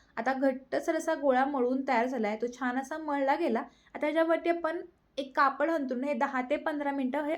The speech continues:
असंच रेस्ट करणार आहोत, जेणेकरून गव्हाचं जे काही पीठ आहे किंवा जी काही कणिक आहे ती चांगली अशी मळली जाईल. तुमच्याकडे वेळ नसेल तुम्ही लगेच पण ही रेसिपी बनवू शकता, पण माझ्याकडे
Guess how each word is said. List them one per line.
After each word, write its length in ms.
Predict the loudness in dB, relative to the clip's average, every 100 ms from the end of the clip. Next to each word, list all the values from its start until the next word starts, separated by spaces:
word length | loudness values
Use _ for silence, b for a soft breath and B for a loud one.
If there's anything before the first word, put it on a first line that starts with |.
| -2
असंच 360 | -4 -2 -4
रेस्ट 300 | -2 -2 -2 -2
करणार 240 | 0 0
आहोत, 140 | -2 -4 B B -2
जेणेकरून 360 | -2 0 -2
गव्हाचं 380 | 0 0 0 -2
जे 140 | -6
काही 180 | -4 -2 -2
पीठ 240 | -4 -4 -2
आहे 100 | -2
किंवा 160 | -2
जी 140 | -2 -4
काही 200 | -6 -6
कणिक 280 | -2 -2 -2
आहे 120 | -2
ती 60 |
चांगली 320 | 0 2 2 -2
अशी 160 | -4
मळली 440 | -6 -2 0 0 -2
जाईल. 320 | -2 -4 -4 B B -6
तुमच्याकडे 460 | 0 0 0 -2
वेळ 340 | -2 -2 -2 -2
नसेल 220 | -2 -2
तुम्ही 180 | -2 -2
लगेच 340 | -2 -2 -2
पण 140 | -4 -4
ही 120 | -2
रेसिपी 340 | -4 -4 -4
बनवू 360 | -2 0 2 0
शकता, 440 | 0 -4 -4 -6 -6
पण 180 | -4
माझ्याकडे 300 | -4 -4 -4